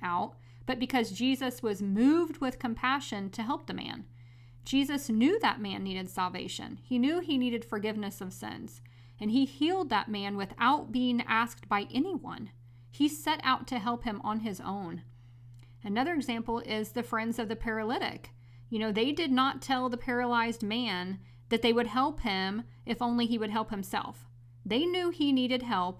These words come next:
and they sought a way to get him to Jesus. They acted without being asked.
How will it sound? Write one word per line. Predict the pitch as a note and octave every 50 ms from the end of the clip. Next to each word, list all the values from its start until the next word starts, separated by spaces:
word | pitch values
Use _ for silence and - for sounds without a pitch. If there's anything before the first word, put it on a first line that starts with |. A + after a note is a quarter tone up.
| - - -
and | G#3 G3+
they | F#3+ A3 B3
sought | C#4 - - - C4+ C4 C4+ C4 -
a | - A3
way | F#3+ G#3 G3+ G3+ G3+ G#3 G#3+ - - - -
to | - - A3
get | F3 G#3+ G#3+ G#3+
him | - F3 G#3 G3 F#3+ F#3+ F#3
to | - G3+
Jesus. | F3+ - F#3+ - F#3 - - - - - - - - - - - - - -
They | - F#3+ - - -
acted | A#3+ C4+ C#4+ C#4 - - G#3
without | F#3+ G3+ F#3+ G#3 G3 G3 -
being | G3+ G3 F#3 F3+ F3+
asked. | - F#3 F3 - E3 - - - -